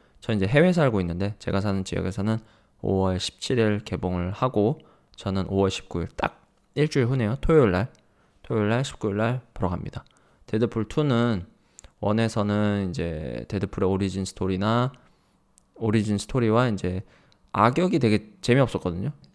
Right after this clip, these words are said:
이번 투에서는, 어, 케이블이라는, 어, 매력적인, 제 생각엔 뭐 진정한 빌런은 또 아닐 것 같아. 또 이제 흑막이 있을 것 같은데,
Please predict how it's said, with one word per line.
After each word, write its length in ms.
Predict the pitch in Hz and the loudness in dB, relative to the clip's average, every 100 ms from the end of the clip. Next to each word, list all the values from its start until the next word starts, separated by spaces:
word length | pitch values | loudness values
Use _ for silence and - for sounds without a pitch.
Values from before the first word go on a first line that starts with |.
| _ | _
이번 500 | - 101 104 101 95 | 0 6 6 6 4
투에서는, 580 | 95 151 139 117 98 98 - _ _ _ | 2 4 4 4 0 -2 -4 _ _ _
어, 160 | - 92 - | -8 -6 -6
케이블이라는, 1040 | - 123 110 101 92 92 95 104 101 98 92 - | -4 -2 -2 -2 -2 0 0 0 -2 -4 -6 -10
어, 160 | 87 82 | -8 -6
매력적인, 520 | 87 90 - 87 82 | -6 -6 -8 -10 -10
제 180 | - 104 | -4 -2
생각엔 540 | 123 135 127 131 120 101 | 0 0 0 0 0 -2
뭐 100 | 104 | -2
진정한 420 | - 117 151 156 | 0 4 4 4
빌런은 440 | 117 117 127 120 | 4 4 2 0
또 100 | 120 | 0
아닐 200 | 110 95 | 0 0
것 120 | - | -4
같아. 200 | 98 - - | -6 -8 -2
또 380 | 123 135 135 117 | 2 4 4 2
이제 120 | 95 | 0
흑막이 340 | 107 143 135 113 | -2 2 2 0
있을 180 | - | -6
것 120 | - - | -8 -8
같은데, 400 | - 92 95 | -8 -8 -8